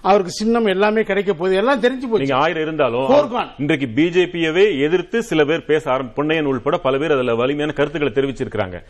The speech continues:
Speaker 2: அப்படிப்பட்ட நீங்க இன்னும் கூட அங்க வேட்புமனு தாக்கல் செய்வதற்கான நேரம் இருக்குன்னு நினைக்கிறீங்க. ஆனா அவர் தேர்ந்தெடுத்து வேட்புமனு தாக்கல்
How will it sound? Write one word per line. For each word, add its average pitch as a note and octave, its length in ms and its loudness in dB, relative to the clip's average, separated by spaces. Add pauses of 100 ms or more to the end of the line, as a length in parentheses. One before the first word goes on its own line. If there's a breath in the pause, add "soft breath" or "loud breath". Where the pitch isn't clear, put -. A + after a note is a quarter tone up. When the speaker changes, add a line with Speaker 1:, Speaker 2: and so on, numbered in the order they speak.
(180 loud breath)
Speaker 2:
அப்படிப்பட்ட G3 560 -2
நீங்க F3+ 140 -2
இன்னும் F3+ 320 -2
கூட F#3+ 120 4
அங்க D#3 180 2
வேட்புமனு D3+ 380 -2
தாக்கல் C#3 320 -4
செய்வதற்கான C3+ 480 0
நேரம் D#3 320 2
இருக்குன்னு B2 320 -2
நினைக்கிறீங்க. G#2 380 -6 (240 loud breath)
ஆனா F#3 240 0
அவர் G3+ 260 2 (380)
தேர்ந்தெடுத்து G3 600 0 (180)
வேட்புமனு G3 400 -6
தாக்கல் F#3+ 260 -2